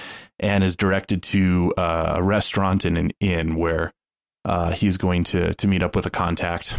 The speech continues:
And that's where we have that brief moment of seeing, uh, Sasha Banks's character watching from the alley. That was the same scene in the trailer.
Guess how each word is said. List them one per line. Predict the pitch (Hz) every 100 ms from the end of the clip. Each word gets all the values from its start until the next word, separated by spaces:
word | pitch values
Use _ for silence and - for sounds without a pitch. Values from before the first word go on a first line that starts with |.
| - _ _ _ -
And | 107
that's | 113 -
where | 113
we | 107 104 101 95
have | - 104 95
that | 92 87
brief | 104 110 117 -
moment | 107 101 98
of | 87 80
seeing, | - 98 92 90 87
uh, | 87 87 85
Sasha | - 95 - 92
Banks's | 90 90 - 87
character | - 82 80 87 82 - _
watching | 104 104 - 101
from | 95 90
the | 87
alley. | 85 87 80 85 - _ -
That | 107 101
was | 98
the | 95
same | - 107 101 98 101 92 - _ -
scene | - 113 101
in | 90
the |
trailer. | - 90 80 64 82